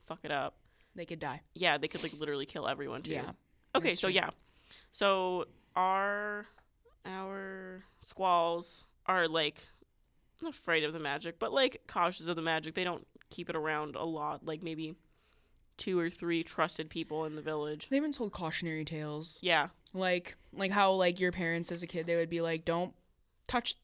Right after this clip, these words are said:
Speaker 2: the stove."
Speaker 1: Yeah.
Speaker 2: And you're like, "Screw you, Mom and Dad, I'm gonna touch the stove." And then you burnt your hands and you didn't touch the stove again. That's what the things are like.
Speaker 1: Okay.
Speaker 2: Parents were like, "Don't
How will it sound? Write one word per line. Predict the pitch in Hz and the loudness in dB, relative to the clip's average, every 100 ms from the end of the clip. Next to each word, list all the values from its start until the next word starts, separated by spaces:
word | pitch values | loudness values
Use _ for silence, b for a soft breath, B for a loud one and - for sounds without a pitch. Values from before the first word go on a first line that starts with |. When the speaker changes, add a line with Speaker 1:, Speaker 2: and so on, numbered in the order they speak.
| - | -4
Speaker 2:
the | 240 | -2
stove." | - 269 269 240 226 233 | 4 6 6 6 4 4
Speaker 1:
Yeah. | 381 233 180 - | 6 6 6 -10
Speaker 2:
And | 190 196 | -6 -2
you're | 196 | 0
like, | 190 185 _ _ _ _ _ _ - | 2 0 _ _ _ _ _ _ -12
"Screw | - 262 | -8 -2
you, | 285 311 | 2 4
Mom | 269 | 4
and | 240 | 4
Dad, | 233 | 2
I'm | 262 | 2
gonna | |
touch | 277 269 | 0 0
the | 262 | 0
stove." | - 311 285 | 4 6 6
And | 220 | 4
then | 202 | 0
you | |
burnt | 185 202 | 0 0
your | 185 | 0
hands | 190 185 208 | 2 2 2
and | 185 | 0
you | |
didn't | 180 175 | -2 -2
touch | 180 | -2
the | - | 0
stove | 185 190 | 0 0
again. | 214 233 240 | 0 0 0
That's | 196 185 _ - - | 0 -2 _ -8 -6
what | 180 - 185 | -8 -8 -14
the | |
things | - 170 156 156 | -6 -4 -4 -6
are | 110 | -10
like. | 101 - - - _ _ b b b b b b b - | -10 -14 -16 -20 _ _ b b b b b b b -2
Speaker 1:
Okay. | 185 | 0
Speaker 2:
Parents | 208 190 180 196 | 4 4 4 0
were | 180 | 0
like, | 175 170 | 0 2
"Don't | 180 190 214 | 2 2 0